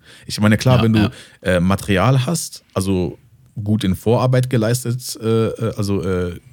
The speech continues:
Speaker 1: gut in Vorarbeit gegangen bist, dann kannst du das schon irgendwie täglich machen, aber dann irgendwelche Storys irgendwie plötzlich von dir machen, die weniger interessant sind, wo die Leute sich fragen, "Ey, was ist das für einer?"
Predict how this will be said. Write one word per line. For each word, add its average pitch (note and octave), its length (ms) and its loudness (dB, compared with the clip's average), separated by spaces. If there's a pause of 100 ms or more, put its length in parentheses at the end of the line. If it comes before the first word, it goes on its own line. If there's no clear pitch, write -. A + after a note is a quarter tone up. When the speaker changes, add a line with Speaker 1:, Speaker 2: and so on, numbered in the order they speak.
(120)
Speaker 1:
gut - 180 -4
in G#2+ 60 -2
Vorarbeit A#2+ 300 0
gegangen A#2 340 2
bist, B2+ 220 -2 (540)
dann G2+ 140 2
kannst G#2 260 0
du G#2 40 -4
das G2+ 100 -2
schon G#2 420 2 (300)
irgendwie G2+ 320 2
täglich G2+ 420 0
machen, B2+ 380 0
aber F2 500 -2 (580)
dann F#2 200 -8
irgendwelche G2+ 440 2
Storys B2 600 0
irgendwie G#2+ 880 0
plötzlich A2 480 -4
von G#2 220 0
dir G2+ 320 0
machen, G2+ 380 0
die F#2 200 -2 (220)
weniger A2 480 0
interessant G#2 500 -2
sind, A2 540 0
wo G2+ 60 -2
die F2+ 80 0
Leute F#2+ 240 0
sich F#2 120 -8
fragen, F#2 240 -2
"Ey, F#2+ 120 -2
was F#2 120 -2
ist - 80 -8
das - 140 -6
für - 160 -4
einer?" G#2 320 0